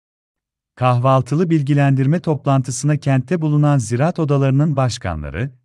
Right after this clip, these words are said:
Bismil Pamuk Üreticileri Birliği yöneticileri ve diğer çiftçi temsilcilerinin yanı sıra Tarım İl Müdürü Mustafa Erkan Atalar katıldı. Toplantıda konuşan Depsaş Enerji Genel Müdürü Murat Karagüzel,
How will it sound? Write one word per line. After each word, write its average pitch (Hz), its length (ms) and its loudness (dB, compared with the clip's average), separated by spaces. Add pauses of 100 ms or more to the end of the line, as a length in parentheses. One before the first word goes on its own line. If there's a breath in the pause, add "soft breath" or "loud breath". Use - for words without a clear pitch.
(120)
Bismil 156 420 0
Pamuk 147 340 0
Üreticileri 135 680 0
Birliği 151 300 0
yöneticileri 131 760 0
ve 120 180 -2
diğer 175 280 0
çiftçi 170 340 -8
temsilcilerinin 135 880 0
yanı 147 220 2
sıra 135 280 -4
Tarım 131 380 0
İl 180 140 2
Müdürü 156 360 0
Mustafa 139 540 -2
Erkan 120 360 -2
Atalar 135 460 0
katıldı. 76 460 -12 (1500)
Toplantıda 131 680 0
konuşan 143 540 2
Depsaş 127 420 -2
Enerji 143 420 2
Genel 139 320 2
Müdürü 139 320 0
Murat 135 360 0
Karagüzel, 104 680 -4